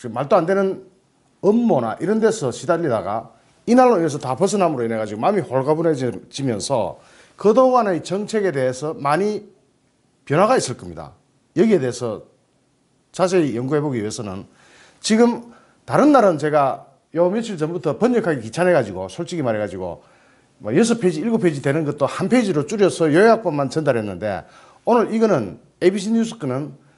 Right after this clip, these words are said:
그 분위기가 그대로 묻어나오기 때문에 전체를 다 가져가-, 다 가지고 와서 모두 싸그리 번역을 했습니다. 한 세 페이지 되는데요. 그렇다고 아주 길지는 않으니까, 길지는 않고 재미는 있으니까, 재미가 있으니까 같이 한번 풀어보겠습니다.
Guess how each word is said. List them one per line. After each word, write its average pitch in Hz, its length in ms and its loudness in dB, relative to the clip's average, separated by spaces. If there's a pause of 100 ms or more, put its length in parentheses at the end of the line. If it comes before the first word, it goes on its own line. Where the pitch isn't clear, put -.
그 202 260 2
분위기가 190 720 0
그대로 160 280 -2
묻어나오기 180 600 2
때문에 98 420 -8 (640)
전체를 214 500 0
다 117 100 -8
가져가-, 139 580 2
다 127 120 -8
가지고 156 380 0
와서 135 540 -4
모두 156 220 -2
싸그리 190 300 0
번역을 117 400 -4
했습니다. 82 440 -12 (520)
한 165 140 -4
세 165 140 -2
페이지 190 260 2
되는데요. 120 560 0 (220)
그렇다고 214 320 4
아주 185 160 2
길지는 170 380 2
않으니까, 135 400 -2
길지는 170 420 -4
않고 175 200 -4
재미는 165 400 0
있으니까, 110 520 -6
재미가 165 280 0
있으니까 113 540 -6 (1300)
같이 156 240 2
한번 156 420 4 (280)
풀어보겠습니다. 98 640 -2